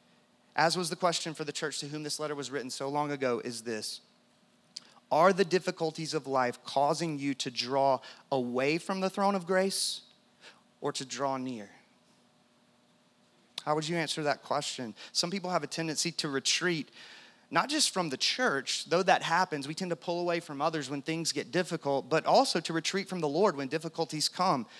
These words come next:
Praying ceases. Um, for, for others of us, um, maybe there's a tendency to move toward God with more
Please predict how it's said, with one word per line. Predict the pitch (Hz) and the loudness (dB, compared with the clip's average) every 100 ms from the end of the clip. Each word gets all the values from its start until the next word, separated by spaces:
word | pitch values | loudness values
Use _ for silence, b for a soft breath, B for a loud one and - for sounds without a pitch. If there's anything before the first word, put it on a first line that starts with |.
| B _ - | B _ -2
Praying | 170 180 185 165 | 2 4 2 0
ceases. | - 190 175 - 117 101 - B B B B | -2 -2 -2 -2 -4 -6 -10 B B B B
Um, | 143 143 135 113 - - | 0 0 -2 -8 -16 -6
for, | 175 165 | -4 -2
for | - 165 | 2 6
others | 165 202 180 | 6 6 6
of | 190 190 | 6 8
us, | 220 214 - - _ | 6 4 -2 -6 _
um, | 143 147 147 127 - - | 0 0 0 -8 -14 -12
maybe | 151 156 165 | -4 -2 0
there's | 180 160 | 0 -2
a | |
tendency | - 175 175 151 170 | -4 -4 -2 -2 -2
to | 180 | -2
move | 170 175 170 | 0 -2 -4
toward | - 175 190 190 147 | -6 0 2 2 4
God | 147 143 | 4 4
with | 139 135 | 0 -4
more | 151 160 170 | -2 0 0